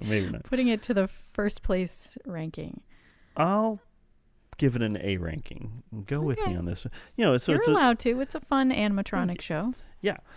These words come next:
Speaker 1: So, you know, it's the same setup as kind of the Carousel of Progress. It's, it's in the place where, um, Carousel of Progress used to be
Speaker 2: Yeah,
Speaker 1: at
Speaker 2: in
Speaker 1: Disneyland.
Speaker 2: Disneyland.
Speaker 1: With, you know, where you enter the show and it rotates around the stages.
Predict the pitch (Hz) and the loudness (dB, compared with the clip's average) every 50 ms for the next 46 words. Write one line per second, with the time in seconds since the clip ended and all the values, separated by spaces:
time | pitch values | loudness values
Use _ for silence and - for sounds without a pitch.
0 | - - - - - - 170 143 135 143 151 160 151 110 98 104 107 - - 117 | -20 -20 -18 -8 2 6 8 8 8 8 8 6 4 4 4 2 0 -2 -6 -6
1 | - - 139 135 135 135 - - 139 120 110 104 104 - 110 101 101 - - 120 | 0 2 2 2 2 2 2 4 4 6 6 4 4 2 -2 -2 -2 0 0 2
2 | 110 104 104 113 - 120 110 110 107 - - 98 107 123 - - 87 85 85 - | 2 2 0 0 4 6 6 6 6 4 2 2 2 4 2 0 0 0 -2 -4
3 | 120 - - - 104 104 104 - - - - 101 104 101 - - 113 104 101 98 | -6 -6 -6 -8 -8 -8 -10 -14 -16 -14 -10 -10 -10 -8 -2 0 0 2 2 2
4 | 92 - - 104 98 98 92 - - - - 98 101 95 90 90 90 87 90 - | 2 2 4 4 4 4 2 0 -4 -6 0 2 4 4 6 6 4 4 2 0
5 | - - 95 90 80 82 82 85 90 87 - - - - _ _ _ _ _ - | 0 -2 -2 -2 -2 -2 -2 -4 -8 -10 -12 -18 -20 -20 _ _ _ _ _ -4
6 | - 90 87 85 85 - - 101 104 92 - - 101 107 123 127 131 - - 220 | -2 -2 0 0 -2 -4 -6 -8 -8 -2 0 0 0 0 -4 -8 -10 -8 -8 -8
7 | 175 - - - - - - 190 196 101 196 170 160 - - 95 87 90 101 87 | -8 -8 -8 -8 -8 -6 -6 -6 -6 -8 -8 -10 -10 -4 -4 -2 0 0 0 0
8 | - - 87 85 87 92 - 135 - - - - - - - - - - - _ | 0 -2 -2 0 0 0 -2 -2 -6 -10 -14 -16 -20 -20 -20 -20 -20 -20 -20 _
9 | - - - - - 107 104 104 - - 117 101 82 85 107 123 120 - - 98 | -20 -20 -16 -6 0 2 2 2 0 -4 -6 -4 -4 -6 -8 -10 -12 -10 -6 -4
10 | 90 90 87 85 80 95 92 92 98 110 110 - 92 90 90 - - - - 101 | -2 -2 -2 -2 -2 -2 0 0 0 -2 -4 -4 -6 -6 -6 -6 -6 -2 0 0
11 | 98 113 120 107 92 85 - 87 87 92 - - - 98 - - - 98 98 95 | 0 0 -2 -4 -4 -2 0 0 0 0 0 -2 -4 -6 -4 -4 -2 0 0 0
12 | 95 95 95 - - - 110 117 135 135 160 156 - | 0 0 0 0 0 0 0 0 0 -2 -4 -8 -8